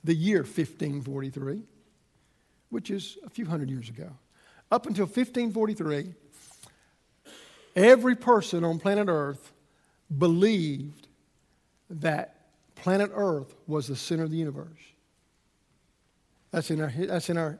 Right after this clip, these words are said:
that's in our history books and science books. You're gonna, that's not, that's not like, that's, that's public <laughs> knowledge. Till fifteen forty-three, people said, "Everything revolves around us."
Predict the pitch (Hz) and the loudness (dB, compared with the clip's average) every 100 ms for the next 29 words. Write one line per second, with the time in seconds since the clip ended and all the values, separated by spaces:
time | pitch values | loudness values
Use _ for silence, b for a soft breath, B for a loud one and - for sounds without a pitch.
0 | - 175 170 160 151 160 160 156 156 156 | -6 -6 -4 -4 -2 -4 -4 -4 -2 -2
1 | 165 135 120 b b - 180 165 165 156 | -6 -16 -16 b b -8 -4 -4 -4 -4
2 | 165 151 160 143 120 156 147 165 156 - | -4 -4 -4 -6 -6 -8 -6 -6 -6 -8
3 | _ _ _ _ _ _ - - 160 156 | _ _ _ _ _ _ -16 -8 -6 -4
4 | 151 151 294 _ _ _ 233 165 - - | -4 -6 -10 _ _ _ -14 -14 -10 -8
5 | 170 - _ _ - 196 165 175 170 185 | -8 -8 _ _ 0 0 2 0 2 2
6 | 160 139 120 - - b b b b b | 0 -4 -8 -10 -16 b b b b b
7 | b b _ _ _ _ _ _ _ _ | b b _ _ _ _ _ _ _ _
8 | _ _ _ _ _ _ _ _ _ _ | _ _ _ _ _ _ _ _ _ _
9 | _ _ _ - 151 - 320 330 302 294 | _ _ _ -8 -8 2 2 4 2 2
10 | 285 269 233 240 185 180 185 208 196 - | 2 2 0 2 4 4 2 0 0 0
11 | 196 185 156 - - _ _ - 180 185 | 2 2 0 -8 -20 _ _ -2 0 0
12 | 185 180 170 151 147 151 151 139 151 156 | -2 -2 -2 -4 -2 -2 -4 -6 -6 -6
13 | 147 135 143 - - | -8 -10 -12 -18 -18